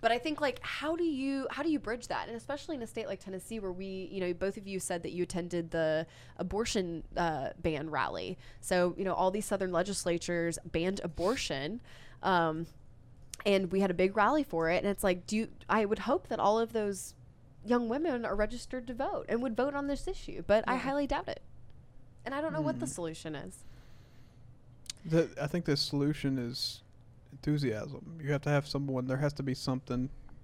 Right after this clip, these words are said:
Speaker 3: that's groundbreaking. What do you think?
Speaker 2: Uh, when you said enthusiasm, I thought of the dog video.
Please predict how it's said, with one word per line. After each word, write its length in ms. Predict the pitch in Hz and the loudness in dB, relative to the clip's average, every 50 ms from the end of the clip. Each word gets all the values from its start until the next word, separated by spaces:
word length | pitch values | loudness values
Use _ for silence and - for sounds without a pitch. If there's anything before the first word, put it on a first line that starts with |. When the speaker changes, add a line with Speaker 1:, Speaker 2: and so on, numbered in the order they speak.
| - - - - - - - - - - - - - - - - - - | -18 -20 -20 -20 -20 -20 -20 -20 -20 -20 -20 -20 -20 -20 -20 -20 -10 -2
Speaker 3:
that's 260 | - 180 165 - - | 0 0 0 0 -4
groundbreaking. 680 | - - 135 127 127 123 127 120 95 95 - - 92 - - - - - - - - - - - - - | -4 -2 0 0 0 0 0 -2 -2 -2 -4 -6 -10 -10 -10 -12 -14 -14 -16 -12 -6 -4 -2 0 0 0
What 140 | 147 139 110 | 0 0 0
do 40 | 98 | -2
you 40 | 113 | -2
think? 200 | - 92 90 - - - - - - - - - - - - - - - - - - - | -2 -4 -6 -8 -10 -12 -12 -14 -14 -14 -12 -12 -12 -14 -14 -16 -16 -16 -18 -18 -10 -8
Speaker 2:
Uh, 260 | 196 185 180 180 170 | -6 -4 -2 -2 -4
when 220 | 156 156 180 185 180 | -4 -4 -6 -6 -6
you 60 | 185 | -8
said 180 | 175 - 160 151 | -8 -8 -8 -8
enthusiasm, 760 | 160 160 156 - 165 160 160 165 151 147 151 156 165 165 151 131 | -10 -10 -8 -8 -10 -8 -6 -6 -6 -4 -4 -6 -6 -8 -10 -10
I 60 | 135 | -12
thought 260 | - - 160 156 143 | -12 -12 -12 -12 -12
of 160 | 143 143 - - | -14 -14 -12 -10
the 280 | - - 156 156 - - - - | -10 -8 -8 -10 -10 -12 -14 -10
dog 400 | - 151 151 147 147 147 147 156 - - - - - 160 | -8 -8 -6 -6 -6 -8 -10 -12 -16 -20 -20 -20 -14 -10
video. 440 | 170 165 143 147 147 135 - - | -8 -8 -8 -8 -8 -10 -10 -12